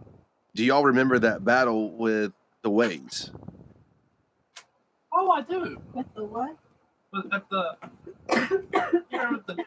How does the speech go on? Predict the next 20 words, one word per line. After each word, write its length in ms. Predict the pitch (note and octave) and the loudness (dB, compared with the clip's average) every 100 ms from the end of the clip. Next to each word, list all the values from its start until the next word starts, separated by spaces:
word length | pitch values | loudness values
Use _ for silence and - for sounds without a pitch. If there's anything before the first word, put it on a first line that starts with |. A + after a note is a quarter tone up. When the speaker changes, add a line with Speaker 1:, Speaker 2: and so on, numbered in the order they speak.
| - | -10
Speaker 2:
the 100 | - | -10
girl. 680 | - B3 A#3+ A#3 A#3 A3 A3 _ _ _ C#4+ | 0 6 6 6 6 4 2 _ _ _ -6
Speaker 3:
Oh, 160 | D4 | -2
yeah, 240 | C#4+ C4+ C4 | -2 0 -2
yeah. 260 | B3 A3 - _ _ A3+ A3+ - _ _ _ _ _ _ _ _ _ _ _ _ _ - | -2 -4 -4 _ _ -20 -20 -20 _ _ _ _ _ _ _ _ _ _ _ _ _ -4
Speaker 1:
Do 100 | A#2+ | -2
you 140 | D3 | -2
think 300 | - D3+ C3+ | 0 -2 0
that 140 | A#2 | 0
they're 540 | G2+ B2 B2 A#2 A2 F2+ _ _ _ _ _ _ _ - | 2 4 4 2 0 -4 _ _ _ _ _ _ _ -6
trying 280 | - B2+ | 2 4
to 80 | A#2 | 2
pull 300 | - B2 A#2+ | 0 2 2
something 380 | - B2+ - G2+ | 2 -2 -2 -4
through 180 | G#2 G#2+ | -2 -2
the, 140 | F2+ - _ _ | -2 -10 _ _
through 120 | A2+ | -2
the 80 | G2 | 0
ways 580 | F#2 G#2+ F#2+ C#2 - - - | 0 0 -2 -6 -10 -10 -4
to 360 | G#2+ G2 F#2 | -2 -2 -4